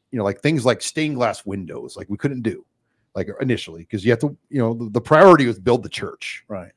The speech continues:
Speaker 1: You know, get the church built. Over time, add the stained glass windows, add other artwork things, but build the church first. Like, same with the stadium. They need, they need that South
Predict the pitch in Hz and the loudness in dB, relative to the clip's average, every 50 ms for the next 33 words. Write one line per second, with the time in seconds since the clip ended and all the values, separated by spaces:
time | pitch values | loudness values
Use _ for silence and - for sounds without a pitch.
0 | _ - 101 98 92 120 117 - 160 - - 180 175 165 - - - 165 151 147 | _ -6 -4 -2 -2 -2 -4 -4 -6 -4 0 0 0 0 -2 -2 2 2 4 4
1 | 151 147 - _ _ _ _ _ _ _ - _ - 160 143 165 - - - 170 | 2 0 -4 _ _ _ _ _ _ _ -20 _ -2 0 2 2 0 2 2 4
2 | 156 143 127 117 120 127 113 107 - - 131 117 117 107 107 101 98 - - 110 | 4 4 4 2 0 0 0 -2 -6 -4 -4 -4 -2 -2 -2 -2 -2 -2 -4 -4
3 | 110 107 107 107 104 104 101 98 - - _ - 131 127 127 127 120 110 110 107 | -4 -2 0 0 0 0 0 -2 -6 -14 _ -8 -4 -2 -2 -2 -4 -6 -18 -20
4 | _ _ _ _ _ _ _ _ - 120 120 123 110 - 113 120 110 113 117 110 | _ _ _ _ _ _ _ _ -6 -2 -2 0 0 0 0 -2 -2 -2 -8 -8
5 | 110 _ - - 113 107 107 101 101 98 95 90 - - _ _ _ _ _ _ | -8 _ -8 -6 -4 -4 -2 -4 -6 -8 -10 -14 -16 -20 _ _ _ _ _ _
6 | - - 82 - 156 190 208 170 - - - _ - - - 151 110 - - - | -16 -14 -4 2 6 6 6 6 2 -8 -8 _ -12 -2 0 0 0 -2 -4 -14
7 | - 113 95 - - - - - _ - 95 92 92 _ _ _ _ _ _ - | -12 -12 -12 -12 -14 -20 -20 -20 _ -10 -10 -10 -10 _ _ _ _ _ _ 0
8 | - 202 214 190 147 - - - 165 156 120 90 80 85 104 123 123 117 135 139 | 2 2 2 2 0 -4 -2 0 2 2 2 -2 -4 -4 -4 -4 -2 -2 -4 -4
9 | 139 135 127 117 120 127 143 165 180 156 123 117 113 - - - - - 143 127 | -2 -2 -2 0 2 2 2 2 0 0 2 0 0 0 -2 -12 -4 0 2 2
10 | 123 113 110 107 - | 4 4 2 0 -2